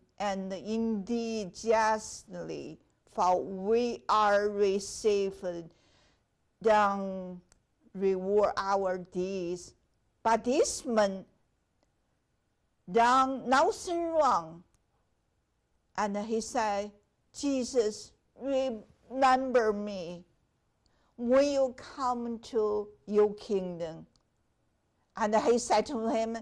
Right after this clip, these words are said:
"Truly I say to you, today you will be with me in the paradise." What a wonderful this man just ask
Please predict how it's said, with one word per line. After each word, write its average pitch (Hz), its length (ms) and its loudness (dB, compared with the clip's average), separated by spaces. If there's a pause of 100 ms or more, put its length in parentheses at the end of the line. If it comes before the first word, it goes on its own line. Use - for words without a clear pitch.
(340)
"Truly 330 560 4
I 262 200 8
say 277 440 2
to 240 220 -2
you, 190 420 2 (280)
today 214 840 0 (580)
you 202 240 2
will 226 380 4
be 202 220 -6
with 196 440 -4
me 180 300 -10
in 190 200 -10
the 175 220 -12
paradise." 180 880 -12 (260)
What 294 320 0
a 254 60 0
wonderful 208 720 -4
this 190 320 -10
man 180 380 -10 (560)
just 208 600 -2 (480)
ask 180 360 -16